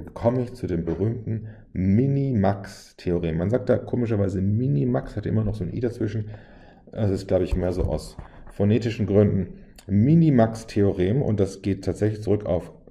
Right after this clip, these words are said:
äh, John von Neumann, neunzehnhundertachtundzwanzig,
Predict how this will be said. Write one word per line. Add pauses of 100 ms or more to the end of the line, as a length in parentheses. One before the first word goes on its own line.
äh,
John
von
Neumann,
neunzehnhundertachtundzwanzig,